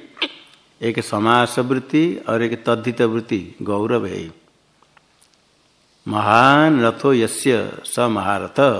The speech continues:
एक बहुब्री समास से अर्थ हो गया। बहुब्रीश्च तदर्थ प्रतिपत्ति कर,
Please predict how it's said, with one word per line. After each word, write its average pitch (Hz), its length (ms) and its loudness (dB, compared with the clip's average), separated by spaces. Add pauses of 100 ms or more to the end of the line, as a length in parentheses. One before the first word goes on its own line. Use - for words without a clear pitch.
(580)
एक 113 600 -2
बहुब्री 110 340 -2
समास 107 340 -4
से 139 100 -4
अर्थ 117 220 -4
हो 104 140 -4
गया। 123 240 -8 (800)
बहुब्रीश्च 120 760 2
तदर्थ 135 500 2
प्रतिपत्ति 131 580 -2
कर, 131 500 0